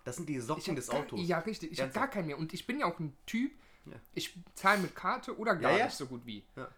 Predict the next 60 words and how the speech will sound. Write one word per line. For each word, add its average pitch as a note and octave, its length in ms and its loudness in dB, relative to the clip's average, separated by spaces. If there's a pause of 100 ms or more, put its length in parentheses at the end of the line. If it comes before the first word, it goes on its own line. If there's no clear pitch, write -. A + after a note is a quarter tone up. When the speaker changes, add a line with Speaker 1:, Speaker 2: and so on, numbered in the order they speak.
Speaker 2:
Ne? A#3 220 0
Ich E3 160 -4
hab - 80 2
meinen D#3+ 180 0
Scheck-, - 440 -8
ich E3+ 120 -4
hab G#3+ 100 0
meine D#3 140 -2
Bankkarte A#3+ 480 -4
und E3+ 300 0
mehr G3 300 2
hab F#3+ 180 0
ich - 160 -4
nicht. A#2 220 -10
Ich D3 80 -4
Speaker 1:
Ja. A#2+ 80 0
Speaker 2:
hab - 120 -2
kein, G#3 240 -6
ich F3+ 100 -4
hab A3+ 140 -2
ja A3 80 4
nicht A#3+ 160 -2
mal A#3+ 100 4
fünf-Euro-Schein. G3 800 -2
Und C#3+ 120 -6
Speaker 1:
Nie, C4+ 180 10
Speaker 2:
da, D4+ 120 12 (200)
das A3+ 160 6
Speaker 1:
nie, A#3+ 80 0
Speaker 2:
Problem, A3 260 6
Speaker 1:
nie D4+ 40 8
Speaker 2:
was D#4+ 100 8
du C#4 60 8
Speaker 1:
Bargeld, E3+ 180 6
Speaker 2:
hast, G#2+ 80 0
kenn F#3 160 0
Speaker 1:
nie. D#3 60 -2
Speaker 2:
ich. - 140 -14 (260)
Ich D#3 160 -2
hab, G3+ 180 2
such, F3 420 2
ich - 220 -2
kr-, - 220 -8 (720)
ich - 120 -12
hab C#3+ 100 -6
immer C#3 220 -4
Chips - 320 -6
oder D#3 180 0
einen C3 100 -2
Euro F#3 300 0 (100)
in D3+ 80 -8
Speaker 1:
Ja. D3 60 -2
Speaker 2:
der D#3 80 0
Mittelkonsole. C3 640 -4
Speaker 1:
Ja. B2+ 80 -8 (500)
Speaker 2:
Wenn C3+ 120 -4
ich - 140 -8
den C3+ 120 -6
nicht G3+ 200 -6
hab, - 160 -10